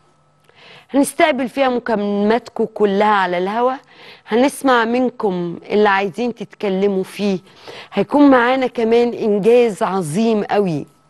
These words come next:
وهو إن إزاي مصر طول الوقت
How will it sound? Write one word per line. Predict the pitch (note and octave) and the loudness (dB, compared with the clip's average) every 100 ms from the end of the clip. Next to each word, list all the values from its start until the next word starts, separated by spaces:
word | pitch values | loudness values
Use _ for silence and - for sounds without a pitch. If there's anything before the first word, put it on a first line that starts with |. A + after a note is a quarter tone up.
| _ _ _ _ _ _ _ _ - _ _ _ _ _ _ | _ _ _ _ _ _ _ _ -20 _ _ _ _ _ _
وهو | - F3 B3+ A3+ A3+ A3 F3+ | -4 2 2 4 0 0 -4
إن | F#3 | -4
إزاي | F#3 C#3 B3 C4+ | -4 0 0 2
مصر | G#3+ G#3+ G#3 - F#3 | 0 -2 -6 -6 -6
طول | - G#3+ | -2 -2
الوقت | F#3 G3 - - - | 0 0 -2 -12 -20